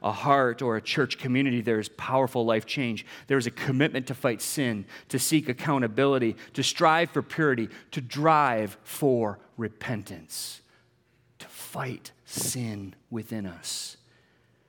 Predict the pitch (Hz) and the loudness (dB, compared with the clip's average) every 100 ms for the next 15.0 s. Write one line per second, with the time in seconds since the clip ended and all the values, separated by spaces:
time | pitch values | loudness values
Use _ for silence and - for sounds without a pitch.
0 | _ - 127 120 117 113 131 151 165 135 | _ -6 -2 0 0 2 4 6 4 2
1 | 123 147 120 - 170 160 113 135 131 135 | 2 2 2 0 2 2 4 2 4 2
2 | 135 120 123 131 131 110 110 117 117 107 | 2 0 2 2 0 -8 -2 0 0 -2
3 | 95 107 85 82 _ _ _ _ _ _ | -4 -6 -8 -14 _ _ _ _ _ _
4 | _ _ - 123 123 120 143 156 135 135 | _ _ -4 0 0 0 2 6 6 6
5 | 147 151 113 139 127 117 120 127 143 147 | 4 2 0 0 0 0 2 4 4 2
6 | 120 120 - 147 131 113 131 147 127 135 | 0 0 -2 0 0 2 2 2 0 0
7 | 127 127 117 117 120 113 120 107 - 117 | 0 0 -6 -2 0 2 0 -2 0 -2
8 | - 127 113 - _ _ - - _ 117 | 0 -6 -6 -8 _ _ -20 -20 _ -4
9 | - - - - - 117 165 147 - - | -2 -4 -6 -14 -10 -2 2 2 4 2
10 | - 160 156 143 131 - - - - 160 | 2 2 2 2 0 -4 -8 -18 0 2
11 | 156 160 160 165 175 151 170 139 139 190 | 6 6 4 4 4 2 2 0 2 2
12 | 160 151 147 175 165 165 196 202 180 180 | 4 4 4 2 2 4 4 4 4 4
13 | 185 156 143 135 185 190 190 170 139 185 | 4 4 2 2 2 4 2 2 4 6
14 | 180 165 175 202 185 151 160 190 170 139 | 6 4 4 6 6 6 6 6 6 2